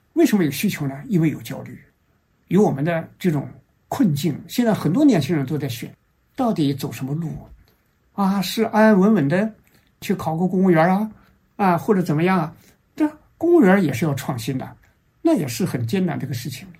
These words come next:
但有的人就把它看作一个铁饭碗，看作一个风平浪静，看作一个一生平安的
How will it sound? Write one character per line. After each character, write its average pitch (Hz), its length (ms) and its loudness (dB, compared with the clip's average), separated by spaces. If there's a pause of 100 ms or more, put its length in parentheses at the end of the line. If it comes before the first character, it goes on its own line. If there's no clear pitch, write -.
(260)
但 311 160 4
有 190 140 4
的 226 80 4
人 214 100 6
就 165 80 2
把 131 100 -4
它 139 120 -4
看 151 200 -6
作 135 120 -8
一 131 60 -6
个 143 100 -6
铁 - 260 -14
饭 165 240 -8
碗， - 160 -18 (520)
看 185 180 -2
作 160 120 -2
一 143 60 0
个 143 140 0
风 170 180 -4
平 180 160 0
浪 180 180 2
静， 202 220 2 (340)
看 190 180 -2
作 170 140 -4
一 165 120 0
个 151 320 -4 (100)
一 226 180 6
生 214 300 4
平 156 260 -2
安 170 180 -2
的 151 220 -4